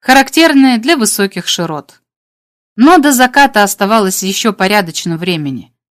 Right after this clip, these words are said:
Почти всю западную половину небосвода застилала плотная облачная масса. И только над горизонтом светлела узкая полоска чистого неба, но не голубая, а багровая, в лучах скрытого за облаками солнца.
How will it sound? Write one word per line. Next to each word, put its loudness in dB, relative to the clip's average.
Почти -2
всю -2
западную 0
половину 0
небосвода -2
застилала 2
плотная -2
облачная -4
масса. -6
И -2
только 2
над 2
горизонтом 0
светлела -4
узкая -4
полоска -4
чистого -6
неба, -4
но 4
не 6
голубая, 2
а 2
багровая, 0
в -10
лучах 0
скрытого -4
за -2
облаками -2
солнца. -8